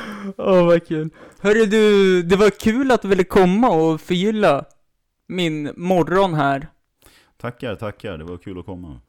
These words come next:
Speaker 1: Det, ehm, är alltid lika trevligt när du är här. Fast du är i en deppperiod nu.
Speaker 2: Ja, precis.
Speaker 1: Och jag är en väldigt, eh, jag börjar känna mig en så här väldigt,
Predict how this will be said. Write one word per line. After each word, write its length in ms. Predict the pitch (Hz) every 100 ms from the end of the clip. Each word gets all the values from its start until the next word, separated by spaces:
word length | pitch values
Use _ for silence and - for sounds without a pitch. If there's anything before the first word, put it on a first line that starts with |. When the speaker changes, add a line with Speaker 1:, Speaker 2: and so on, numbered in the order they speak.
| -
Speaker 1:
Det, 440 | 170 170 175 180
ehm, 680 | 175 175 170 160 156 147 - _ _ _ _ _ _ _ _ _ _ _
är 600 | - 165 165 160 160 147 -
alltid 480 | 190 180 165 - 185
lika 320 | 160 147 156
trevligt 600 | 151 170 160 143 151 143
när 320 | 156 165 160
du 200 | 151 139
är 80 | 135
här. 420 | 147 151 139 160 160 _ _ _ _ _ _ _ _ _ _
Fast 340 | - 165 -
du 60 | -
är 100 | 175
i 20 |
en 180 | 151 143
deppperiod 720 | 139 139 - 143 131 131 143 165
nu. 220 | 113 - - - - - - _ _
Speaker 2:
Ja, 300 | 98 98 67 _
precis. 540 | - 85 80 71 - - _ _ _ _ _
Speaker 1:
Och 120 | 160
jag 320 | 165 202 214
är 60 | 180
en 160 | 160 151
väldigt, 640 | 156 139 143 - _ -
eh, 60 |
jag 420 | 143 135 131 131 165
börjar 180 | 220
känna 300 | 202 190 170
mig 240 | 151 143 147
en 120 | 143
så 100 | 135
här 100 | 147
väldigt, 560 | 139 147 143 147 -